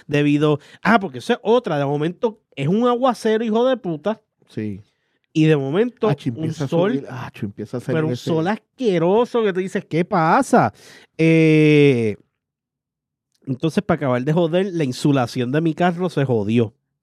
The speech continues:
Speaker 2: Uh.
Speaker 1: So, ya tú sabes que está más caliente que nunca.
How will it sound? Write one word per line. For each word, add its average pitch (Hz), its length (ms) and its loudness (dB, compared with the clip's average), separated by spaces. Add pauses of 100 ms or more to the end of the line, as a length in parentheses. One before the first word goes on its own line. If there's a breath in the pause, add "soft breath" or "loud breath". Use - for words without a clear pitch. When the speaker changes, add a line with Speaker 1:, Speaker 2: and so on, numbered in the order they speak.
(320)
Speaker 2:
Uh. 120 920 -4 (1700 soft breath)
Speaker 1:
So, 185 220 0
ya 156 140 0
tú 190 120 -2
sabes 202 300 2
que 180 200 -4
está 170 440 0
más 170 360 0
caliente 208 640 0
que 226 160 0
nunca. 262 400 -2